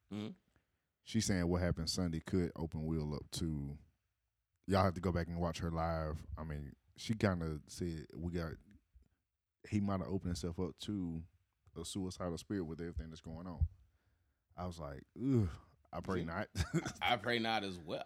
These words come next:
Speaker 1: I don't think he'll do that. Um, but, I mean,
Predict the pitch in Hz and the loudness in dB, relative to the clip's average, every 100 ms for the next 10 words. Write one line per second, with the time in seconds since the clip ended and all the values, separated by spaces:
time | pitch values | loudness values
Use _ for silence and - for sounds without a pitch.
0 | - 370 107 98 85 92 73 78 69 80 | -6 -4 -4 -6 -6 -8 -10 -14 -10 -10
1 | - - _ _ _ - 90 90 80 76 | -10 -18 _ _ _ -8 -6 -4 -6 -12
2 | - _ _ _ _ _ _ _ - 120 | -16 _ _ _ _ _ _ _ -2 2
3 | 113 87 110 110 95 | 2 2 2 2 0